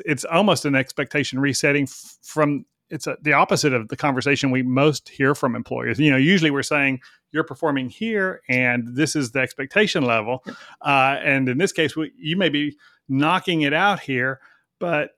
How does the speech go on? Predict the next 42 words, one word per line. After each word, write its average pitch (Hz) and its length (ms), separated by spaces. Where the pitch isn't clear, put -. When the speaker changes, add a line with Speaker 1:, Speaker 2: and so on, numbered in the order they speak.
Speaker 1:
here's 208 400
what 170 140
the 156 80
expectation 147 580
level 131 280
is. 135 160
It's, 135 160
it's, 147 200
it's, 165 340
you 156 140
know, 143 220
I 160 80
want 185 260
you 190 60
to 160 80
be 135 220
clear 202 480
as 123 160
an 127 60
employee. 123 480
We 202 140
appreciate 165 420
what 143 200
you're 123 80
doing, 120 460
Speaker 2:
Yes. - 60
Speaker 1:
but 175 500
this 123 160
isn't 127 260
sustainable 156 520
over 131 180
a 123 40
long 117 240
period 139 340
of 110 120
time. 123 640
Let 131 420
me 131 160
offer 123 400
you 139 180
my 120 260
insight, 135 480